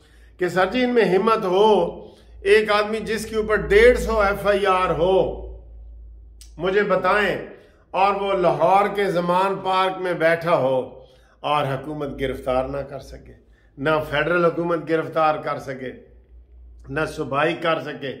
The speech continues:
दो दफ़ा ड्रामे के लिए वो गए हैं,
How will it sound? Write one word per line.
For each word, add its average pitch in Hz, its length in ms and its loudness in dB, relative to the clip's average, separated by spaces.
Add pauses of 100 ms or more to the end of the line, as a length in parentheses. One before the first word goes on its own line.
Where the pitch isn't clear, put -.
(500)
दो 170 200 2
दफ़ा 165 260 2
ड्रामे 160 440 2
के 160 120 -2
लिए 160 160 -2
वो 151 180 -4
गए 156 320 0
हैं, 165 340 -4